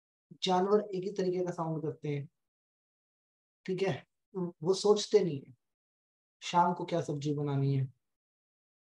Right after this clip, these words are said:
आज किसका शिकार करना है, वो सोचते नहीं है, वो ढूंढने जाते हैं, जो मिल गया वो खा लेंगे, कोई चॉइस नहीं उनके पास। ना उनको गाजर मूली खरीदने की tension है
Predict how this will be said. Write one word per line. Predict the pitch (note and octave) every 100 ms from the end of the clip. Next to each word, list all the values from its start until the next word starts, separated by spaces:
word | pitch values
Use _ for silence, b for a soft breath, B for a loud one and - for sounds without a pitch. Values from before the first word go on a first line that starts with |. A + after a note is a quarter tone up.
| _
आज | D3+ D3+
किसका | - E3+ F3
शिकार | D3+ D#3 D3 C#3+ C#3
करना | C3+ C3 C3
है, |
वो | D#3+
सोचते | F3 G#3 G#3 - F#3
नहीं | F3
है, | G#3+
वो | G#3 A#3
ढूंढने | D#3+ F3+ F#3+ G3+
जाते | G3 F3 G#3+
हैं, | G3
जो | G#3
मिल | G3+ F3
गया | F#3
वो | G3
खा | F#3 D#3+
लेंगे, | C#3+ C3+ C3+ C3 _ _ _ _ _
कोई | G3 G3+
चॉइस | G#3 G3 G#3 G3+
नहीं | F#3
उनके | D3+ C#3+ C#3+
पास। | C3+ B2+ B2 - _ _ _
ना | E3 F#3
उनको | F#3+ G3
गाजर | F#3 F#3 G3
मूली | F#3+ F#3+
खरीदने | F#3 F3 E3 F#3
की | F#3+
tension | F#3 E3+ D#3 F#3
है | E3+ F3+